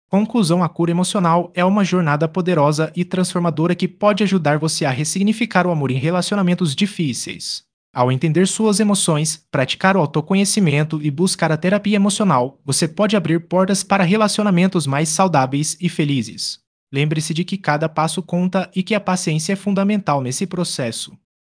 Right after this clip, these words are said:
Valorize os momentos bons, pratique a comunicação eficaz e, acima de tudo, cultive o amor próprio. Com isso, você não só se tornará uma versão mais feliz de si mesmo,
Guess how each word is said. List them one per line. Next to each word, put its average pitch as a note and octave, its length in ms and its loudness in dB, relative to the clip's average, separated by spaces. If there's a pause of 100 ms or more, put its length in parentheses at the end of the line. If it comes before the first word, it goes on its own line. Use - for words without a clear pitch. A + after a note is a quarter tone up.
Valorize B2+ 340 0
os F#3+ 120 0
momentos F3 420 2
bons, F3+ 320 2
pratique E3+ 480 -2
a D#3 60 0
comunicação F#3+ 680 0
eficaz F#3 640 0
e, A3+ 220 2 (100)
acima D#3+ 400 0
de F3+ 100 0
tudo, B2 520 -4
cultive F3 400 0
o A3 80 4
amor E3+ 220 2
próprio. C3+ 540 -2 (320)
Com C3+ 160 2
isso, G3 440 4
você D3 180 2
não G3+ 160 4
só - 180 0
se D#3 160 0
tornará F3+ 440 4
uma G3 160 4
versão F#3+ 360 2
mais F3 280 4
feliz F3 360 2
de F3 140 0
si G3 220 2
mesmo, D3 500 2